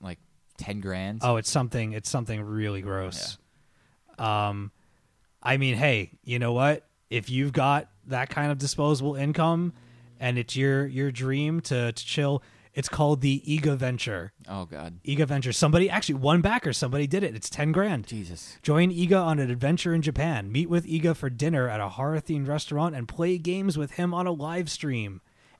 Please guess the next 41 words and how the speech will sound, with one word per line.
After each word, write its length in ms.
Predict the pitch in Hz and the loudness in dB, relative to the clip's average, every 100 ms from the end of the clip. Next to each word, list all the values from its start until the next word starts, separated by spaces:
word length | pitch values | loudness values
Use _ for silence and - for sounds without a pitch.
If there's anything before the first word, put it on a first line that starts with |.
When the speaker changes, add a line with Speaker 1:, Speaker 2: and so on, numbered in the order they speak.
| - | 2
Speaker 2:
And 300 | 151 139 120 | 4 4 2
his, 480 | 117 117 104 - - | 0 0 -2 -8 -4
you 80 | |
know, 280 | 127 101 95 120 | -2 -2 -4 -6
his, 240 | 120 107 | -6 -4
uh, 340 | 110 104 95 95 | -2 -2 -4 -8
translator 540 | - 113 101 92 92 - _ | -6 -6 -6 -8 -10 -16 _
as 80 | 101 | -14
well. 140 | 95 | -12
He'll 100 | 90 | -10
be 120 | 104 92 | -10 -10
there, 120 | 87 | -14
too. 160 | - 85 _ _ _ | -18 -20 _ _ _
Speaker 1:
Wow. 240 | - 87 - _ _ _ _ _ _ _ _ _ _ _ | -16 -14 -14 _ _ _ _ _ _ _ _ _ _ _
I 100 | 107 | -10
don't 120 | 98 | -10
get 140 | 92 85 | -10 -12
that, 160 | 85 - | -14 -12
but 160 | 82 - _ | -14 -16 _
whatever. 380 | 104 90 92 92 _ _ - | -10 -8 -10 -16 _ _ -16
People 180 | 107 95 | -12 -10
got 140 | 95 | -8
money. 260 | 92 92 92 98 92 95 | -8 -8 -10 -14 -16 -10
Do 80 | 98 | -8
what 80 | |
they 60 | 92 | -8
want 180 | 92 85 | -10 -10
with 120 | 98 | -10
it. 120 | 101 - _ _ _ - | -10 -12 _ _ _ -12
Speaker 2:
Hey, 180 | 107 | -4
man. 260 | 127 107 110 | -2 -2 0
And 80 | 123 | 0
you 120 | 131 | 2
also 240 | 139 135 143 | 2 0 -2
get 300 | 123 120 - | -2 -4 -6
a 420 | - 113 110 107 104 | -6 -2 -2 -2 -4
bloodstained, 760 | 101 113 113 - 120 120 120 - | -4 -2 -2 -2 0 2 0 0
um, 520 | 110 107 104 104 107 _ - | 0 0 0 -4 -6 _ -12
stained 300 | - - 123 | -6 -2 0
glass 300 | 117 110 107 | 2 0 0
window 420 | 117 117 123 143 | -2 0 2 0